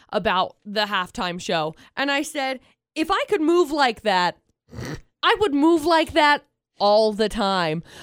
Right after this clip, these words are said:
But instead I move like this," and then I sent her a video of me basically, like, flossing because my hips don't do the move. And I said, "So my choice to not move is obviously the better option here."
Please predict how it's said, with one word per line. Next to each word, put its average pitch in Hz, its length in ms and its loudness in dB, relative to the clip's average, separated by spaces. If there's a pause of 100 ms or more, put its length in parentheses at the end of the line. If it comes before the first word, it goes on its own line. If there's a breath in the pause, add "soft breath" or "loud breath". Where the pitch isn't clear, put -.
(140 loud breath)
But 349 160 4
instead 403 460 0
I 349 140 4
move 311 280 0
like 269 380 0 (240 soft breath)
this," 311 580 -2
and 254 140 0
then 254 60 0
I 240 80 0
sent 294 280 -2
her 311 120 -4
a 285 60 -4
video 285 540 -4
of 233 140 -4
me 269 200 -6
basically, 285 600 -10
like, 233 320 -6
flossing 285 640 -6
because 247 380 -6
my 233 200 -2
hips 339 320 -6
don't 294 300 -4
do 349 220 -2
the 339 100 -8
move. 254 600 -4 (440 soft breath)
And 302 120 0
I 302 80 2
said, 311 280 -4
"So 320 380 -2 (240 soft breath)
my 320 200 0
choice 370 460 0
to 339 120 -4
not 330 340 2
move 262 420 -4 (380 loud breath)
is 311 200 0 (100)
obviously 294 640 0
the 240 120 -2
better 220 360 0
option 190 420 -6
here." 165 300 -14